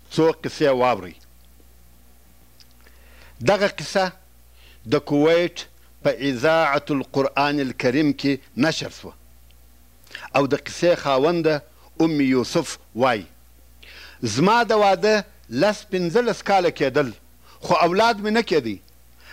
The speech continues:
په دغه موده کې په کویټ او د باندې تر کویټ په اروپا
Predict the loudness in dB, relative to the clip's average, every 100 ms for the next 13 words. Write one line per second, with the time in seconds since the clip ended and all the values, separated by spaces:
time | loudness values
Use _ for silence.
0 | -6 -2 2 2 0 -2 0 0 0 -4
1 | -4 -14 -20 -20 -16 -4 -2 2 4 4
2 | 2 -4 -16 -20 -8 -2 0 0 2 2
3 | 2 -2 -4 -4 2 2 2 -2 -12 -8
4 | -4 0 2 2 2 4